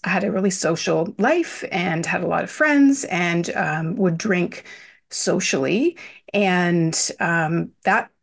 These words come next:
kind of was my pattern throughout my adult drinking years.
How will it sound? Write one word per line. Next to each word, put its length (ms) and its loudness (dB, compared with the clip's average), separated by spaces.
kind 220 0
of 100 0
was 240 -2
my 200 -2
pattern 680 2
throughout 520 0
my 540 0
adult 520 -2
drinking 380 0
years. 440 -4